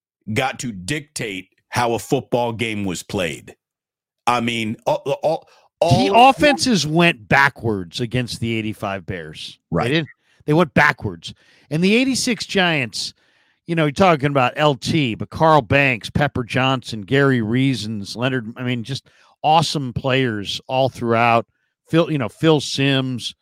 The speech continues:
Speaker 2: I mean, they, you know, they were, it was a really good, the eighty-six Giants were really, really good. Eighty-seven Redskins were really, really good. And the Niners in the late eighties, you know,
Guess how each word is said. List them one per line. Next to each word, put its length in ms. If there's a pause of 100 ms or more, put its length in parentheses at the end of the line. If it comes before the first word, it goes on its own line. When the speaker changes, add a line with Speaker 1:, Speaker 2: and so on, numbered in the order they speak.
(400)
Speaker 2:
I 60
mean, 200
they, 160
you 140
know, 100
they 140
were, 240 (400)
it 80
was 200
a 60
really 300
good, 260 (180)
the 60
eighty-six 460
Giants 440
were 140
really, 260
really 260
good. 280 (380)
Eighty-seven 880
Redskins 580
were 160
really, 440
really 420
good. 480
And 160
the 60
Niners 440
in 100
the 60
late 280
eighties, 480 (420)
you 140
know, 240